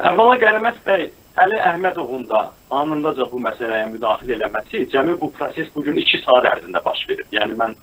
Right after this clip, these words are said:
orada iki saat saxlanmışam. Baxın, deməli, mənim saxlanmağımla bütün hökumət mediasının eyni anda əvvəlcədən hazırlanmış mətni eyni vaxtda yayırlar. Bu bir hazırlıq. İkincisi, Əli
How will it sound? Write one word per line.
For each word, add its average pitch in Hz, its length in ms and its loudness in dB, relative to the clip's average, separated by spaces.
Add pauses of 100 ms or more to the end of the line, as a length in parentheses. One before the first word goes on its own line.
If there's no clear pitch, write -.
(360)
orada 120 360 0
iki - 280 0
saat 95 280 0
saxlanmışam. - 680 -4
Baxın, - 280 0 (480)
deməli, 127 400 2 (280)
mənim 156 420 2 (260)
saxlanmağımla 170 920 2 (460)
bütün 269 360 2
hökumət 196 480 0
mediasının 151 760 -4 (420)
eyni 196 340 6
anda 135 480 2 (160)
əvvəlcədən 160 600 0
hazırlanmış 139 880 -2 (400)
mətni 165 680 0 (100)
eyni 190 240 6
vaxtda - 320 2
yayırlar. 98 600 0
Bu 185 140 0
bir 170 140 2
hazırlıq. 92 480 -4 (480)
İkincisi, 220 640 -4
Əli 185 240 4